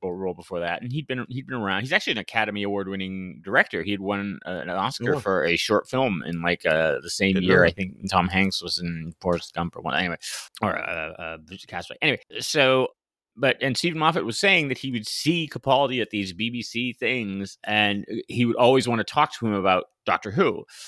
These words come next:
Speaker 1: And of course, he'd been in the Fires of Pompeii, the Doctor Donna one. He was
Speaker 2: Right,
Speaker 1: the
Speaker 2: right,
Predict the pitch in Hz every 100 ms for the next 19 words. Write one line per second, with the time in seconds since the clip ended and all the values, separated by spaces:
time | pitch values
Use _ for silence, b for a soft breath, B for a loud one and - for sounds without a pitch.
0 | B B 147 123 147 143 110 156 233 135
1 | 90 95 131 - _ _ _ _ _ 98
2 | 101 87 101 104 110 120 113 95 85 95
3 | 95 90 90 - 92 90 95 95 92 92
4 | 87 82 87 101 90 104 104 87 82 101
5 | 107